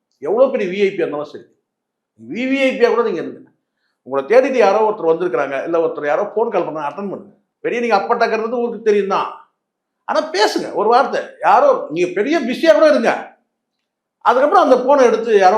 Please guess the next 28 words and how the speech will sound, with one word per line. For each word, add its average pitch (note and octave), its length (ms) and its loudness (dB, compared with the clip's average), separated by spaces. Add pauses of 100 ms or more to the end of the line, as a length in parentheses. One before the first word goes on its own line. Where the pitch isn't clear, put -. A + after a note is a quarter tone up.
ஃபோன் G#3+ 160 0
பண்ணிக்கிறாங்க, D#3 380 -2
பாவம் D3 340 0
பரிதாபமா D3+ 400 -2
யாரோ, C3+ 160 -4
யாரோ C#3 320 -2
ஒரு D#3 100 -4 (140)
மிஸ்டு C#3 240 -10
கால் C#3+ 160 -2
கொடுத்துருக்கானே, B2+ 480 -12
என்ன D#3+ 120 -8 (140)
ஏதுன்னு C#3 240 -8
சொல்லி F3 160 -14 (380)
ஒரு D#3+ 160 2
வார்த்தை, D#3+ 280 0 (140)
"என்னப்பா, D3+ 300 -4 (680)
என்னங்க, D3+ 340 -8
நீங்க D3+ 140 -6
யாருங்க?" C#3 260 -4 (360)
பேசுங்க. F4 360 -2 (420)
உங்களை E3+ 200 -4
தேடி C4 240 4
வீட்டு A#3 180 -2
வாசல் G3 200 0
வந்து F#3+ 160 -6
காலிங் G3+ 240 2
பெல் E3 120 2
அடிக்கிறாங்க, C3 360 -8